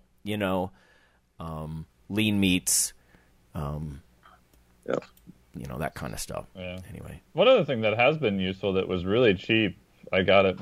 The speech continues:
Speaker 3: maybe four years ago now, was, uh, it's probably only, like, a four-cup thing, uh, white rice cooker from Amazon for, like, thirty-four bucks. It's got a stainless steel container and everything, and I debated buying it forever, and I realized, well, I don't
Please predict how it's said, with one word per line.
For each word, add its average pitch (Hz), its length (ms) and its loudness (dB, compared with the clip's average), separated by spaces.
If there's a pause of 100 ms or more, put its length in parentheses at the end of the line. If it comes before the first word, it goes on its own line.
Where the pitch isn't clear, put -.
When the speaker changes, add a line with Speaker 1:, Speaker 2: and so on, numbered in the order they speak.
Speaker 3:
maybe 143 180 0
four 120 300 2
years 107 240 2
ago 95 180 4
now, 85 360 4
was, 87 260 4
uh, 85 260 6 (480)
it's - 100 -20
probably 226 280 6
only, 143 220 6
like, 117 180 6
a 98 80 4
four-cup 107 720 2 (200)
thing, 107 720 0
uh, 87 160 6
white 98 220 8
rice 101 280 6
cooker 135 380 2
from 87 220 -4
Amazon 101 540 4
for, - 100 -2
like, 82 160 2
thirty-four 92 480 4
bucks. 85 480 4 (480)
It's 127 120 -4
got 160 160 8
a 120 220 8
stainless 113 440 0
steel 104 340 2
container 98 560 -2
and 95 100 -2
everything, 92 520 0
and 85 260 0 (880)
I 120 120 8
debated 156 480 8
buying 110 260 6
it 123 160 -2
forever, 123 340 4
and 107 80 2
I 101 40 2
realized, 101 340 2
well, 135 100 4
I - 20 2
don't 98 180 -2